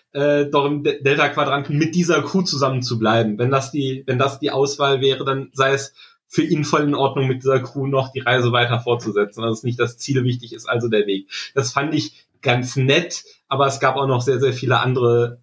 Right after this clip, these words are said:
äh, Dinge, die dann noch stärker Plati-, Plattitüde waren oder noch mehr Klischee waren. Ähm,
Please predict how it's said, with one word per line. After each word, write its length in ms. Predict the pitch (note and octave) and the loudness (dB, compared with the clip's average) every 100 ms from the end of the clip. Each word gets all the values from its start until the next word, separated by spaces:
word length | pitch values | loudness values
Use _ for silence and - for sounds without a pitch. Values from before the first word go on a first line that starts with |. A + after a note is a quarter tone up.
| - | -8
äh, 400 | A#2 A2+ A2+ A2+ | -4 0 0 -2
Dinge, 320 | A2 B2+ C3 | -2 0 0
die 160 | A#2+ B2 | -2 -2
dann 480 | A#2 A#2 A#2 A#2+ - _ _ _ _ _ | 2 2 2 0 -8 _ _ _ _ _
noch 260 | C3 D3+ D3+ | 0 0 2
stärker 380 | - C#3 C3 - | 2 2 2 0
Plati-, 400 | C3 A#2 A2+ - - B2+ | 0 0 -2 -8 -20 -4
Plattitüde 760 | D3 D3 B2+ E3 B2+ A#2+ A#2+ _ | -2 -2 -4 0 2 2 -2 _
waren 460 | A2+ A2 B2 C#3 - _ _ _ _ | 0 2 2 0 -6 _ _ _ _
oder 140 | A#2+ B2 | -2 0
noch 220 | B3+ C#3 | 2 2
mehr 180 | C3+ C3 | 0 0
Klischee 460 | C3 B2 C#3 C#3+ C3+ | -4 -2 0 0 2
waren. 400 | B2+ B2+ C3 - - - _ - | 2 2 0 -8 -16 -16 _ -6
Ähm, 580 | A#2+ A#2+ A#2+ A#2+ A#2+ | 0 2 4 2 0